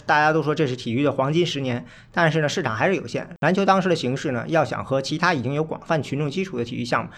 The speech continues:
比如棒球啊、橄榄球啊、拳击啊去抢，难度就比较大。但是到二战后就容易多了，体育市场大了，就算是小众一点运动也能搞得起来，有自己的市场。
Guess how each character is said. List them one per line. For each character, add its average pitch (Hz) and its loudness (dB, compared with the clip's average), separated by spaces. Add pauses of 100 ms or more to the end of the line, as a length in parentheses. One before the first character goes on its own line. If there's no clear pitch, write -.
(220)
比 117 -2
如 120 0
棒 127 4
球 117 -2
啊、 123 2
橄 120 0
榄 123 0
球 120 -2
啊、 123 2
拳 120 -4
击 147 0
啊 143 2
去 147 -2
抢， - -10
难 117 -4
度 135 -2
就 123 -2
比 127 -6
较 127 -2
大。 139 0 (280)
但 175 2
是 165 2
到 170 10
二 202 6
战 202 6
后 202 2
就 175 2
容 147 2
易 143 0
多 151 4
了， 143 0 (440)
体 139 0
育 170 4
市 180 -2
场 135 -2
大 160 6
了， 135 0
就 165 0
算 165 4
是 143 2
小 139 -6
众 214 2
一 160 0
点 110 -2
运 120 -2
动 104 -8
也 123 -2
能 131 -2
搞 120 0
得 131 -2
起 - -8
来， 107 -6
有 117 -10
自 147 -4
己 123 -2
的 113 -8
市 131 -4
场。 - -12